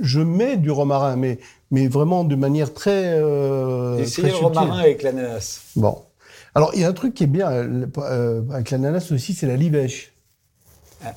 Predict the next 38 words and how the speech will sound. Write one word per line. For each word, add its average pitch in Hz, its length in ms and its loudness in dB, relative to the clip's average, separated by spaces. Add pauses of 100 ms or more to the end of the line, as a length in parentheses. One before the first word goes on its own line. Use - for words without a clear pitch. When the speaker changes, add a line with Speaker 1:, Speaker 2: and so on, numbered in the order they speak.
(220)
Speaker 2:
ça, 104 100 -10
c'est - 120 -18
plus 107 100 -14
compliqué, 110 420 -12
je - 80 -14
sais - 80 -16
pas 92 80 -12
Speaker 1:
C'est 151 140 2
Speaker 2:
trop 160 100 2
Speaker 1:
une, 151 60 -4
Speaker 2:
ça. 156 60 -4
Speaker 1:
c'est 165 80 2
une 175 60 0
herbe 202 180 0
qui 170 120 -2
a 147 60 2
un 151 60 0
peu 196 140 -2
ce, 160 300 -2
ce, 139 320 -2
ce 131 140 -6
goût 143 180 2
de 156 60 -4
céleri, 165 520 -2 (500)
mais 139 140 2
quand 247 260 -2
on 202 80 4
le 185 60 2
met 196 80 4
au 185 80 0
contact 170 380 0
de 170 60 0
l'ananas, 170 720 -2 (280)
la 151 80 2
livèche, 196 420 2
elle 156 120 0
change 196 320 -2
complètement 220 720 0